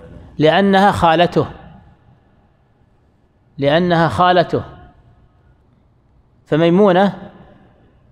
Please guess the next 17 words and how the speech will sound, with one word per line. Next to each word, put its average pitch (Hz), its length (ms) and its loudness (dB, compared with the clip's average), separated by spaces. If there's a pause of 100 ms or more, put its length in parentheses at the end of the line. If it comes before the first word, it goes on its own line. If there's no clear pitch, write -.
(720)
زوجة 160 360 -2
النبي 165 280 -2
صلى 160 180 -2
الله 147 160 -4
عليه 190 120 0
وسلم 226 280 -2
هي 180 180 2
خالة 202 340 0
ابن 175 120 -4
عباس، 147 680 -4 (1160)
ولذلك 180 540 0 (320)
جاء 170 380 0
في 185 160 -2
كثير، 180 280 0
كثير 185 380 0
من 196 60 -2
الأحاديث 180 720 0